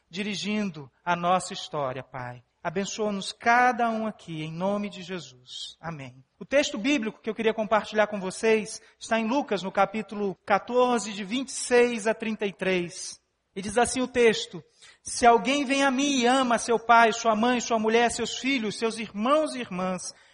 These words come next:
e até sua própria vida mais do que a mim, não pode ser meu discípulo. E aquele que não carrega a sua cruz e não me segue, não pode ser meu discípulo."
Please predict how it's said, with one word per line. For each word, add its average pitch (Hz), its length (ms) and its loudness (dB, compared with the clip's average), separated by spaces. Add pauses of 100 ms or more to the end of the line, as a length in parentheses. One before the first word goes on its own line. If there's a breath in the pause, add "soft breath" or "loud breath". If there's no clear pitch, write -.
e 185 80 6
até 202 240 4
sua 247 180 0
própria 254 400 2
vida 240 300 0
mais 285 280 4
do 294 100 -6
que 277 100 -4
a 262 80 2
mim, 220 360 -2
não 254 220 2
pode 247 360 4
ser 220 340 0
meu 202 140 0
discípulo. 170 680 -8
E 190 60 0
aquele 262 320 6
que 262 120 -2
não 262 180 2
carrega 262 520 4
a 247 40 2
sua 269 240 0
cruz 262 600 -6 (140)
e 208 120 -2
não 294 220 6
me 339 120 -2
segue, 175 560 2 (240 soft breath)
não 233 240 0
pode 208 360 2
ser 160 260 -6
meu 156 100 -6
discípulo." - 400 -16